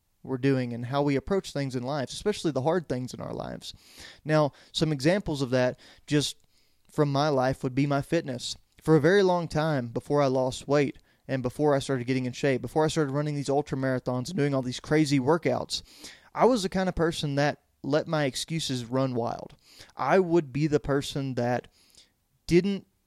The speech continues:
ever feel like I needed to go to the gym because that was something that people did just to impress other people. And I wasn't going to co-, succumb to the, uh,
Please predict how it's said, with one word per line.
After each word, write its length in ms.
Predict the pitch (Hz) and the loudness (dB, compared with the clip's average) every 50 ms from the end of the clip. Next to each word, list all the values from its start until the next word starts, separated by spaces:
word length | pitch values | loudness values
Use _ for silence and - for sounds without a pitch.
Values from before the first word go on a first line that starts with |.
| _ - | _ 0
ever 420 | 156 165 170 151 165 160 156 135 - _ | 2 2 4 4 2 2 0 0 -4 _
feel 220 | - - 170 165 | 0 2 4 4
like 260 | 160 143 139 127 - - | 4 4 2 0 -2 -2
I 140 | 135 135 | -2 -2
needed 400 | 127 127 143 175 180 180 151 127 | -2 -2 -4 -2 -2 -2 -4 -4
to 40 | 131 | -2
go 160 | 123 135 131 | 0 2 2
to 60 | 127 120 | 2 0
the 100 | 123 120 | -2 -4
gym 340 | 117 131 127 127 127 117 - - | -2 -2 -2 -2 -4 -6 -8 -6
because 360 | - 135 - 156 147 131 117 | -6 -2 0 0 0 2 4
that 160 | 151 165 165 | 4 4 4
was 120 | 170 151 | 2 0
something 340 | - - 165 156 - 156 143 | -2 -2 -2 -2 -2 -2 -4
that 120 | 131 - - | -4 -4 -4
people 300 | 156 156 - 165 156 143 | -6 -4 -2 -2 -4 -2
did 340 | 120 127 127 131 127 120 - - | -2 0 0 0 -2 -4 -6 -4
just 240 | - 156 147 - - | -2 -2 -2 -2 -2
to 100 | 151 139 | -2 -2
impress 320 | 127 123 - 131 127 - | -2 0 0 0 0 0
other 160 | - 120 - | -2 -6 -4
people. 380 | - - 165 160 - - - - - - - - | -2 0 0 0 -2 -4 -8 -10 -12 -18 -10 -6
And 140 | 131 139 | -2 0
I 60 | 139 160 | 2 4
wasn't 320 | 185 180 156 143 151 139 | 4 4 4 2 0 -2
going 200 | 143 147 143 135 | -2 -2 -2 -4
to 120 | 120 135 117 | -6 -8 -8
co-, 320 | - - 139 131 117 - - | -6 -4 -4 -4 -4 -6 -10
succumb 500 | - - - 156 - - 165 170 170 151 131 | -8 -4 -4 -4 -2 -2 -2 -2 -2 -4 -6
to 120 | - 139 | -8 -8
the, 300 | 123 131 127 123 120 117 | -6 -4 -4 -4 -4 -4
uh, 220 | 117 113 110 - | -4 -4 -6 -8